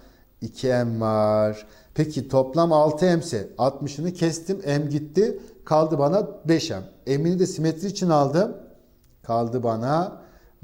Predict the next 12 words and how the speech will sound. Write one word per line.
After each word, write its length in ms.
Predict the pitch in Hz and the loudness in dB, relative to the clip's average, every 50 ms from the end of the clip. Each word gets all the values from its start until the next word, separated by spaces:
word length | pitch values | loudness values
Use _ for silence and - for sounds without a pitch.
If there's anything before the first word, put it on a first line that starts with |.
| 98 101 | -6 -2
dört 340 | 117 120 123 123 120 123 - | 2 2 2 2 0 -2 -2
M. 340 | 113 110 120 143 160 175 - - - - - _ | 0 0 2 0 0 -2 -6 -12 -18 -20 -16 _
Artık 480 | - 117 123 123 120 - - - 104 - | -4 -2 -2 -2 -4 -6 -10 -14 -14 -14
soru 400 | - - - 117 117 113 113 110 | -12 -6 -2 -2 -2 -2 -2 -6
çok 400 | - - 139 135 139 - - - | -6 -6 -6 -6 -6 -8 -6 -4
basit 380 | 113 113 117 - 147 135 - 143 | -4 -4 -4 -6 -8 -4 0 2
oldu. 540 | 135 139 131 131 143 156 165 180 180 - - - - - - | 2 2 2 2 2 4 4 2 0 -4 -10 -18 -20 -14 -6
Yarıçap 640 | - 117 123 127 135 135 - 131 120 120 - 107 104 | 0 2 2 2 2 0 0 -2 -2 -2 -2 -4 -2
R 220 | 120 127 139 139 | 0 0 0 0
kadar 500 | 143 156 143 135 151 156 160 156 - - | 0 0 0 2 2 2 2 0 -6 -8
kenara 380 | - - 135 135 131 127 131 127 | -4 -2 -2 0 0 -2 -2 -2
çekiyoruz. 880 | - 127 117 - - 123 120 113 110 127 139 156 175 190 190 - - | -2 -4 -6 -4 -2 -2 0 0 2 4 4 6 4 4 2 -2 -10